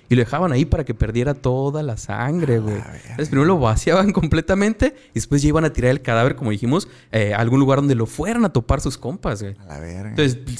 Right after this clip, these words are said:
Speaker 1: se, literal, la noche sí metían, hacían todo el desmadre, iban, lo tiraban y en la mañana que despertaba la raza,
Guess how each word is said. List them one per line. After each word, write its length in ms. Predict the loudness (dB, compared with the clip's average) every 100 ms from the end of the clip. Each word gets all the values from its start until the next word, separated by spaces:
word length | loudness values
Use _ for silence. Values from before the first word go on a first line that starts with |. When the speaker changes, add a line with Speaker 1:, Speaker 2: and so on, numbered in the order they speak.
| -2
Speaker 1:
se, 100 | -2 -10 -2
literal, 420 | 0 2 2 2
la 100 | 2
noche 280 | 2 0 -4
sí 140 | -2
metían, 420 | -2 0 2 2 2
hacían 240 | 0 -2
todo 100 | 0
el 100 | 0
desmadre, 280 | 2 2 2
iban, 140 | 2
lo 80 | 0
tiraban 340 | 0 2 2 2
y 40 |
en 60 | 2
la 60 |
mañana 340 | 0 0 0 -2
que 60 |
despertaba 380 | -4 -6 -4 0
la 80 | 0
raza, 320 | 0 -2 -4